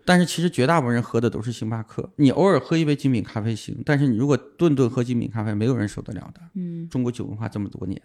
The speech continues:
Speaker 1: 对吗？
Speaker 2: 嗯。
Speaker 1: 但是你能喝回去三千年前的那款酒吗？
Speaker 2: 嗯。
Speaker 1: 你知道三千年酒是淡如水的，再往上追，米酒是个很好的东西啊，都快消失了。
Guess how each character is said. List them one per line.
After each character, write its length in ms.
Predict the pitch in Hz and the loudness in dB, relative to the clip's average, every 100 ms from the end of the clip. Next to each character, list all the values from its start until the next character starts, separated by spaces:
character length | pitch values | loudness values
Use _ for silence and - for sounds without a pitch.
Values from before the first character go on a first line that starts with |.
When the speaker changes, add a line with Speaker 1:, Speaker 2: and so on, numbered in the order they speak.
| - | -10
Speaker 1:
对 100 | 95 | -6
吗？ 100 | 92 | -4
Speaker 2:
嗯。 340 | 180 170 165 175 _ _ | -6 -6 -10 -14 _ _
Speaker 1:
但 160 | 160 | -2
是 60 | 156 | 0
你 160 | 143 104 | 0 0
能 140 | 123 | -2
喝 260 | 135 160 160 | -4 -4 -4
回 160 | 131 | -4
去 160 | 120 127 | -2 -4
三 240 | 123 143 | -2 -2
千 100 | 135 | 0
年 160 | 127 127 | 0 0
前 160 | 123 | -2
的 60 | 110 | -2
那 100 | 123 | -4
款 220 | 123 123 | -2 -4
酒 180 | 120 120 - | -4 -6 -6
吗？ 240 | - 104 123 | -10 -10 -10
Speaker 2:
嗯。 380 | 185 180 170 170 | -10 -10 -12 -6
Speaker 1:
你 80 | 117 | -4
知 60 | |
道 100 | 139 | -2
三 160 | 165 185 | -2 0
千 80 | 185 | 2
年 160 | 143 | 2
酒 180 | 139 123 | 0 -2
是 120 | 110 | -6
淡 160 | 139 160 | 0 2
如 120 | 139 | 2
水 260 | 151 - - | 0 -4 -8
的， 300 | - - - | -6 -12 -12
再 100 | - | -8
往 160 | 156 101 | -6 -4
上 160 | 143 | -4
追， 160 | 127 131 | -4 -2
米 240 | 131 123 | 0 0
酒 180 | 175 127 | 0 -2
是 160 | 107 120 | -4 -8
个 80 | 113 | -12
很 200 | - 117 | -12 -10
好 120 | 117 | -10
的 120 | - | -10
东 120 | - | -12
西 140 | 113 - | -12 -16
啊， 40 | _ _ _ | _ _ _
都 80 | 131 | -8
快 140 | 165 | -6
消 160 | 139 165 | -6 -8
失 160 | - | -8
了。 100 | 175 | -12